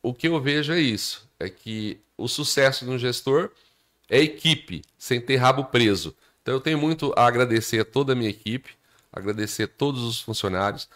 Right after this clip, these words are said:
e agradecer a população de Adamantina, que tem, é, visto, né,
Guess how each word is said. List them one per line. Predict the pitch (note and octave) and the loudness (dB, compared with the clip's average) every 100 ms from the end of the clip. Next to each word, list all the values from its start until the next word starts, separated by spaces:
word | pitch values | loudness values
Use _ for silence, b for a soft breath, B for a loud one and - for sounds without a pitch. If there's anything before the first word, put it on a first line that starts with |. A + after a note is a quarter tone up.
| b b | b b
e | D#3+ | -6
agradecer | G3+ G#3+ G3 D#3+ - D#3+ | -2 0 4 2 2 0
a | |
população | F3 - - F#3+ E3 D3+ | 0 -4 -2 0 2 0
de | D#3 | 0
Adamantina, | E3 E3+ F#3+ - C#3 C#3 G2+ | -2 -2 -4 -4 -2 0 -2
que | F#2+ A2 | -6 -10
tem, | - B2+ C3 G#2+ - _ _ | -4 -2 -2 -4 -10 _ _
é, | - G#2+ F#2 | -2 2 2
visto, | G#2+ G#2+ D#3+ F3+ - - F2+ F2+ _ _ _ | -2 0 2 2 0 -4 -12 -12 _ _ _
né, | F#2+ G#2+ | -4 -4